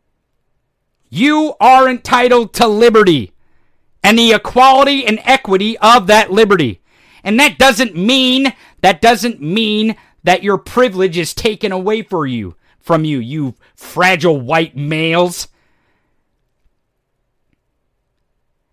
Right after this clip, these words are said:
Just because someone gets equality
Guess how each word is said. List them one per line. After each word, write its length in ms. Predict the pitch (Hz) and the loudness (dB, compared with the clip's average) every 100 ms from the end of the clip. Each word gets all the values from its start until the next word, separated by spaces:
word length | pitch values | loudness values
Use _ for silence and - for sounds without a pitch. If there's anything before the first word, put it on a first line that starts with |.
| - | -16
Just 460 | 123 233 254 - | -2 0 0 -4
because 680 | 247 233 - 254 208 233 - _ _ | -8 -6 0 2 2 -2 -8 _ _
someone 420 | - 226 233 247 | -2 0 2 0
gets 240 | 208 220 - | 0 -4 -4
equality 920 | 175 - 220 226 240 254 254 277 269 | -8 -2 2 4 4 2 0 -6 -10